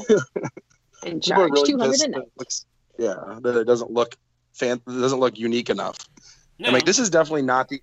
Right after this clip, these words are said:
Speaker 1: era for. Although, you know what, but building does look awesome. The one at Coronado Springs, um, I drove by it the other day. It looks awesome. Um, it looks very themed. People are kind of complaining about the Riviera not looking very interesting,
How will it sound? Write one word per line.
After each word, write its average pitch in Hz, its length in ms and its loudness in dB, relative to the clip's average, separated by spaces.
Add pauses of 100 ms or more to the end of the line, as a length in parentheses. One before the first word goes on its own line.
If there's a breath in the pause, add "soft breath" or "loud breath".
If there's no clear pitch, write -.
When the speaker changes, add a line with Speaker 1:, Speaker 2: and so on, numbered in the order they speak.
Speaker 1:
era 123 260 -2
for. 120 200 -14 (160 loud breath)
Although, 208 260 -4
you 214 140 -2
know 359 60 0
what, - 220 -2
but 175 200 -2
building 196 260 0
does 143 220 0
look 190 160 -2
awesome. 214 500 0
The 160 60 -4
one 185 160 -2
at 175 120 -8
Coronado 139 440 0
Springs, 131 600 -6 (220)
um, 117 320 -4
I 135 140 -4
drove 165 160 0
by 127 220 2
it 139 100 -6
the 160 80 -4
other 170 120 -4
day. 190 240 -4 (380)
It 185 120 -2
looks - 220 -2
awesome. - 520 -2 (240)
Um, 147 180 2
it 165 140 -2
looks 135 180 -6
very 151 240 0
themed. 120 380 -8
People 190 180 2
are 180 40 -6
kind 170 180 2
of 139 160 -2
complaining 143 300 -4
about 135 200 0
the 123 80 -10
Riviera 120 500 -2
not 139 200 0
looking 143 260 -6
very 151 220 0
interesting, 156 420 -8